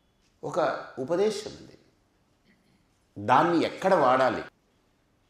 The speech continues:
వ్యవహారంలో మనకు ఆధ్యాత్మిక మార్గంలో వెళ్ళేటప్పుడు ఆధ్యాత్మికంగా మనం పొందే ఉపదేశాల్ని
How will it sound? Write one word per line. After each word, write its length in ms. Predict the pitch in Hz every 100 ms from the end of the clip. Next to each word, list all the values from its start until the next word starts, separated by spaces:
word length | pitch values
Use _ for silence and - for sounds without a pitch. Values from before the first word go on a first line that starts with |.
| _ -
వ్యవహారంలో 1300 | 120 120 135 151 170 175 156 131 123 139 160 - - - _ _ _ _ _ -
మనకు 360 | 113 127 127 120
ఆధ్యాత్మిక 840 | 107 113 110 139 139 - 139 139 113 107 - -
మార్గంలో 680 | 107 107 135 139 127 147 139
వెళ్ళేటప్పుడు 960 | 120 117 123 117 101 - 87 98 131 - _ _ _ _ _ _ _ -
ఆధ్యాత్మికంగా 1000 | 107 170 131 147 147 143 131 135 135 131
మనం 280 | 123 113 107
పొందే 500 | 104 113 117 110 -
ఉపదేశాల్ని 1080 | 95 120 123 120 - 92 85 82 87 110